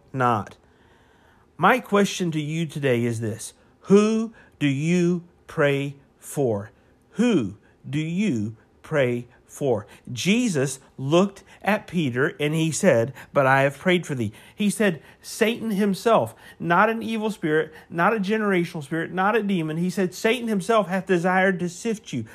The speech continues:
Satan has put a bullseye on you. He's put a bounty on your head, Peter, "but I have prayed for thee, that thy faith fail not." Who do you pray for?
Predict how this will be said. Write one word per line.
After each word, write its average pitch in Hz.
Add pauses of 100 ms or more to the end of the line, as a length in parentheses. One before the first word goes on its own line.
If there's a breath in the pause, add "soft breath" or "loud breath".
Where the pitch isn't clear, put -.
(140 loud breath)
Satan 220 (140 loud breath)
has 180
put 208
a 202
bullseye 180
on 151
you. 139 (160 loud breath)
He's 208
put 214
a 202
bounty 202
on 190
your 190
head, 185
Peter, 165 (240 loud breath)
"but 165
I 165
have 160
prayed 196
for 156
thee, 113 (180 loud breath)
that 147
thy 151
faith 170
fail 165
not." 151 (180 loud breath)
Who 240 (160 loud breath)
do 175
you 202
pray 233
for? 127